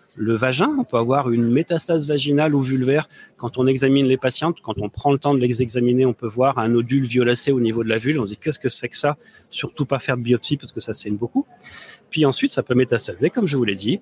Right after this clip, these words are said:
principalement au niveau des poumons. Et ça, c'est extrêmement fréquent. Et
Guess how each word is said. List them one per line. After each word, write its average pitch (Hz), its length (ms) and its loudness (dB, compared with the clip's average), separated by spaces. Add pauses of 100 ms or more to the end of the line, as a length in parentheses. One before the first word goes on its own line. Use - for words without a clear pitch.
principalement 160 680 2
au 131 60 4
niveau 120 240 2
des 117 100 0
poumons. 120 360 -2
Et 127 40 2
ça, - 160 -2
c'est - 260 -6
extrêmement 123 520 -4
fréquent. 113 380 -6 (280)
Et 139 180 2